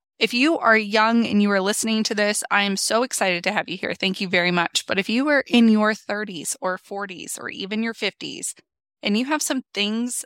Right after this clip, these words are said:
about college that you need to forgive yourself for, today's the day to do it. When I say stop paying for your past, I don't just mean pay your debt off. I mean forgive yourself for the choices that you made. So here's what we're gonna do today.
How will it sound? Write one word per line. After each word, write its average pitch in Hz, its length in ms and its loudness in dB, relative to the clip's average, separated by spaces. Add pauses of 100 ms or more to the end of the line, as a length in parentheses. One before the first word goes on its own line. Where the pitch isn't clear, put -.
about 208 300 0
college 202 480 -4
that 147 140 -10
you 175 160 -10
need 214 180 -4
to 214 80 -4
forgive 175 380 -10
yourself 220 340 -6
for, 233 460 -6 (500)
today's 202 380 0
the 196 100 -2
day 170 220 -2
to 170 80 -14
do - 180 -12
it. - 260 -4 (1200)
When 214 280 2
I 262 220 4
say 185 540 4 (120)
stop - 460 -2
paying 202 320 -2
for 190 180 -4
your 175 180 -4
past, 175 600 -2 (220)
I 220 100 4
don't 214 300 2
just 233 160 0
mean 196 200 4
pay 175 200 -4
your 160 120 -2
debt 156 220 -6
off. - 320 -6 (220)
I 208 100 6
mean 220 220 6
forgive 190 400 -4
yourself 185 320 0
for 165 120 -8
the 160 80 -4
choices - 380 -4
that - 140 -8
you 175 80 -2
made. - 240 -6
So 185 180 -8
here's 247 260 -6
what 320 140 -4
we're 294 80 -4
gonna 247 180 -2
do 208 160 -6
today. 196 360 -4